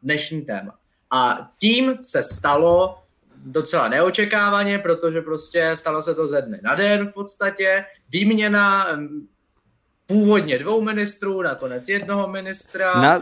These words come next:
Speaker 2: nás
Speaker 1: eh,
Speaker 2: spíš k
Speaker 1: prostě
Speaker 2: tomu
Speaker 1: čistky ve vládě,
Speaker 2: No,
Speaker 1: bych
Speaker 2: nás
Speaker 1: to
Speaker 2: spíš
Speaker 1: nazval.
Speaker 2: jako k tomu přivedlo to, eh, že jsme se chtěli bavit, eh, že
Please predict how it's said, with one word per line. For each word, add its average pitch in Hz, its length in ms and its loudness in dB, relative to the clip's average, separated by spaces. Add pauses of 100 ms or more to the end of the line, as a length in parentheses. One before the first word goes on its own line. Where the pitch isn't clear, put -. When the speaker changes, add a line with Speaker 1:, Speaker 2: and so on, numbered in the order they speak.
Speaker 2:
nás 135 320 4
Speaker 1:
eh, - 40 -2
Speaker 2:
spíš 214 200 0
k - 20 -2
Speaker 1:
prostě 170 180 2
Speaker 2:
tomu 196 240 4
Speaker 1:
čistky 208 500 0
ve 160 140 0
vládě, 151 480 0
Speaker 2:
No, 127 320 2
Speaker 1:
bych 117 80 -6
Speaker 2:
nás 127 240 2
Speaker 1:
to 113 60 -6
Speaker 2:
spíš 190 180 -4
Speaker 1:
nazval. - 140 0
Speaker 2:
jako 196 180 4
k - 60 -4
tomu 180 240 2
přivedlo 156 640 2
to, 107 500 -4 (680)
eh, 113 40 2
že 131 140 2
jsme 175 240 2
se 185 180 2
chtěli 165 420 2
bavit, 143 540 4
eh, 131 420 4
že 131 120 2